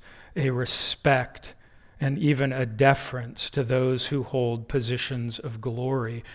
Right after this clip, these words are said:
and honor, not only in our words, but in our hearts and attitudes. Remember Exodus twenty-two twenty-eight, "You shall not revile God nor curse a ruler of your people."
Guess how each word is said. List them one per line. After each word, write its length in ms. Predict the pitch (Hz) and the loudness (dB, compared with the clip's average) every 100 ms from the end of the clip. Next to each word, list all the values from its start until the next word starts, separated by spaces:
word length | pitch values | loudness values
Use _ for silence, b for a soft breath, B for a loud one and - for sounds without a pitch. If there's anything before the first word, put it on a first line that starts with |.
| B | B
and 140 | 135 131 | -8 -6
honor, 540 | 139 131 127 110 110 b b b b b | -4 -4 -4 -6 -10 b b b b b
not 220 | 139 139 | 2 4
only 240 | 151 151 147 | 4 4 4
in 120 | 143 | 4
our 200 | 147 135 | 4 4
words, 520 | 123 117 113 110 - B B B | 2 0 0 -2 -8 B B B
but 120 | 135 | 0
in 140 | 127 | 2
our 160 | 120 123 | 2 2
hearts 400 | - 123 127 - | 2 0 -2 -4
and 100 | 127 | -2
attitudes. 800 | 120 127 127 123 120 117 113 - b b b b b | 0 0 0 -4 -8 -10 -10 -14 b b b b b
Remember 460 | 139 143 156 131 | 4 6 6 6
Exodus 580 | 131 147 - 156 135 127 | 6 4 2 2 0 0
twenty-two 640 | - 156 143 131 - 143 | -2 0 0 0 0 0
twenty-eight, 720 | 123 139 135 127 123 127 127 - B B B | 0 -2 -2 0 2 2 0 -10 B B B
"You 220 | 135 147 | 2 4
shall 420 | 107 - 156 151 | 4 4 6 6
not 360 | 165 147 151 - | 6 6 4 2
revile 640 | 151 123 127 131 143 139 | 0 2 4 6 6 4
God 580 | 135 127 127 120 120 117 - B B | 2 0 2 2 2 0 -4 B B
nor 280 | 143 139 120 | 0 2 0
curse 600 | - - 165 151 - - | -2 2 4 4 2 -2
a 160 | 151 135 | 0 0
ruler 600 | 123 131 147 135 120 110 | 2 0 2 2 0 -4
of 260 | 139 123 120 | -6 -6 -6
your 140 | 117 | -8
people." 540 | - 131 117 120 110 | -6 -8 -8 -12 -14